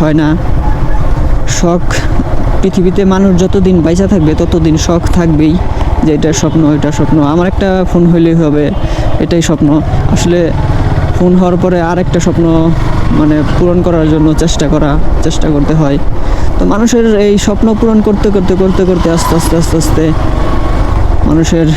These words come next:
জীবন আস্তে আস্তে শেষ হয়ে যায়। তো একটা সময় মানুষ মারা যাবে, স্বাভাবিক। এটা মানুষ,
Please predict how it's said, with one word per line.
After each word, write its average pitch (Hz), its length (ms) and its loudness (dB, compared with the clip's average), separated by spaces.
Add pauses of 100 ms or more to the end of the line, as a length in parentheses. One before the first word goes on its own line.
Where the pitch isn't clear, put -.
(300)
জীবন 165 300 2 (200)
আস্তে - 200 0
আস্তে 156 220 -2 (360)
শেষ 151 260 0
হয়ে 156 200 0
যায়। 147 160 0 (1400)
তো - 40 2 (100)
একটা 220 220 -2
সময় 220 300 2 (720)
মানুষ 175 200 2 (200)
মারা 165 200 0 (100)
যাবে, 160 180 0 (120)
স্বাভাবিক। 147 400 0 (760)
এটা 165 200 0 (1300)
মানুষ, 185 220 2